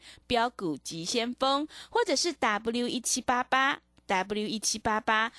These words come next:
加入之后，钟祥老师会告诉你主力筹码的关键进场价，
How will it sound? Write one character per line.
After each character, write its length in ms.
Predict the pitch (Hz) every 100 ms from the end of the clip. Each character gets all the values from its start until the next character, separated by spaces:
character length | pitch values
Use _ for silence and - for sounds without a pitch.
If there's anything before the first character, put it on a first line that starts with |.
| - -
加 160 | 359 392
入 100 | 415
之 160 | 370
后， 240 | 349 415 349
钟 200 | 330 311
祥 160 | 262
老 120 | 220
师 140 | 185 226
会 100 | 226
告 200 | 233 220
诉 200 | - 220
你 280 | 185 180 214
主 260 | - 214
力 180 | 190 311
筹 240 | - 269
码 200 | 254 208
的 120 | 151 175
关 300 | - 196 196
键 300 | 226 196 180
进 240 | 226 175
场 260 | 160 - -
价， 320 | - 220 185